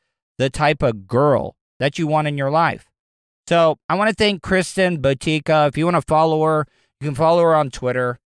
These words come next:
at Kristen, K R I S T E N,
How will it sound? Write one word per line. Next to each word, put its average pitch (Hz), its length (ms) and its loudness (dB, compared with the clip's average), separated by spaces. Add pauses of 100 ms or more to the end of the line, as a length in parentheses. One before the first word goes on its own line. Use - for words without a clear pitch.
(380)
at 160 300 0 (180)
Kristen, 165 560 -2
K 160 320 -2
R 151 340 2
I 151 280 2
S 147 340 -2 (100)
T 170 300 -8
E 214 160 0
N, 175 300 2